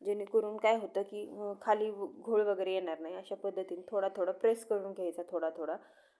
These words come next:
अशा पद्धतीने, आणि प्रेस केल्याच्या नंतर परत हात शिलाई करायची आपल्याला, व्यवस्थित हात शिलाई करून घ्यायची आहे.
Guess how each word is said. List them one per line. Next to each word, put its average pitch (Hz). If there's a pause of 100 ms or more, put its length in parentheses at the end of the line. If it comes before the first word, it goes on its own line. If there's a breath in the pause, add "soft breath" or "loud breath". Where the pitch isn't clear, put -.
अशा 170
पद्धतीने, 156
आणि 170 (120)
प्रेस 190
केल्याच्या 180
नंतर 170
परत 220
हात 190
शिलाई 165
करायची 151
आपल्याला, 151 (520 soft breath)
व्यवस्थित 185
हात 185 (120)
शिलाई 165
करून 170
घ्यायची 170
आहे. 180